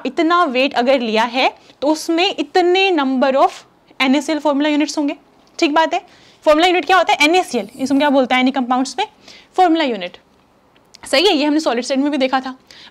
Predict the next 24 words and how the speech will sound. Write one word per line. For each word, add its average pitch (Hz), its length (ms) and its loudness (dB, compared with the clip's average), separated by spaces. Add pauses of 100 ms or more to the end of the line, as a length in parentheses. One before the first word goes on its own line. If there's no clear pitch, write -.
ओके, - 200 -2 (440)
अब 349 120 4
ना 403 120 2
एक 403 140 -2
क्वेश्चन 254 380 0
है, 190 120 -10 (360)
ये 277 120 2
वाला 381 200 4
पोर्शन 349 340 0
हम 359 60 -2
पढ़ते 294 400 0
भी 330 140 0
हैं, 339 100 0
ऐसे 285 200 -2
क्वेश्चन 285 380 -2
हमें 302 140 0
देखने 285 180 0
को 294 100 -2
मिलते 254 280 -2
हैं। 247 100 -10 (380)
अब 359 120 2
एक 330 160 0
चीज़ 392 180 0
देखो, 285 280 -2